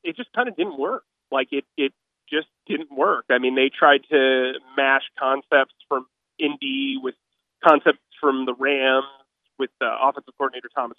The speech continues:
Brown. The talent level was not great here either that he inherited. It, there was just a lot of, like, it almost felt like they were snake bitten. Every decision they made in the offseason, outside of maybe signing Adam Thielen and drafting, uh,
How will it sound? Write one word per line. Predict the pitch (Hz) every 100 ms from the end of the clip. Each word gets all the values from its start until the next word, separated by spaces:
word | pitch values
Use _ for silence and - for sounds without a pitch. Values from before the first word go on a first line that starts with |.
| -
Brown. | 165 151 147 139 135 - _ _ _ _ _ _ -
The | 139 135 - 208
talent | 247 294 - 160
level | 143 131 131 131
was | 131
not | 139 127 127 -
great | 131 123 127 _
here | 135 135 151
either | 190 123 120
that | 123
he | 127
inherited. | 117 - 127 120 - 113 120
It, | 131 160 190
there | 214
was | 233 214
just | 254 214
a |
lot | 170 175 190
of, | 175 - _ _ _ _ _
like, | 185 180
it | 214 220
almost | 320 349 -
felt | 240
like | 214 196
they |
were | 185 139 -
snake | 196 180
bitten. | - 123 123 _
Every | 170 240 226
decision | 196 208 180
they | 180
made | 160 156 151
in | 139
the |
offseason, | 143 143 147 131 127
outside | 143 170
of | 160
maybe | 147 131 -
signing | 160 165 160
Adam | 143 139 _
Thielen | 139 135 135 127
and | 131 -
drafting, | 131 135 - 139 _ _ _ _ _ _ -
uh, | 139 131 127 123 120 120